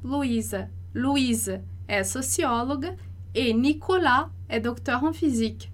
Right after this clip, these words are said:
E o Nicolas é doutor em física, tá? Bom, aqui a gente tem, então, Louise, o ou, que vai fazer som de u, né? Como bonjour, Louise, Louise.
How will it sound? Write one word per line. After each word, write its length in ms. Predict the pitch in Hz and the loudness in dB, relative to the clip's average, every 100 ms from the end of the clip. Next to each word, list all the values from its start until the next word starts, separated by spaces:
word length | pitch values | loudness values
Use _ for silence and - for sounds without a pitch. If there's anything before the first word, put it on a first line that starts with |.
| - | -2
E 120 | 294 | 2
o 60 | 311 | 4
Nicolas 560 | 254 240 285 302 320 | 4 0 -2 -2 0
é 80 | 233 | -2
doutor 440 | 226 262 233 220 | -4 -4 -4 -4
em 100 | 247 | -2
física, 540 | 269 - 180 - - - - - - - | -4 -4 -8 -8 -12 -12 -12 -12 -12 -10
tá? 240 | - 269 - - - - - - - | -4 -4 -6 -12 -12 -14 -12 -14 -10
Bom, 260 | 220 208 - - - - | 0 0 0 -12 -14 0
aqui 540 | 285 370 285 294 349 - | 0 0 0 -2 -2 -2
a 80 | 254 | 2
gente 340 | 262 285 262 | 2 2 0
tem, 220 | - 233 | 0 2
então, 320 | 262 247 269 | 2 0 0
Louise, 1000 | 277 262 277 349 294 262 247 214 196 190 - | 0 4 4 6 6 4 4 2 -2 -4 -4
o 60 | 233 | -2
ou, 560 | 247 247 254 233 277 349 | -2 0 0 2 0 0
que 160 | - | -2
vai 160 | 254 240 | 0 -2
fazer 320 | - 247 240 | -4 -4 -4
som 300 | 240 240 262 | -4 -2 0
de 220 | 285 359 - 330 | 2 0 -2 2
u, 160 | 311 - - - - - | 2 2 -8 -14 -6 4
né? 160 | 220 | 4
Como 340 | 233 208 220 226 | 4 0 0 0
bonjour, 520 | 262 330 269 311 370 - - | 2 0 2 0 -2 -10 2
Louise, 720 | 311 381 277 240 202 190 180 - - - - - | 4 6 4 2 -2 -4 -6 -8 -8 -8 -10 -6
Louise. 760 | 233 240 311 277 202 - 160 | 0 2 4 4 2 -2 -6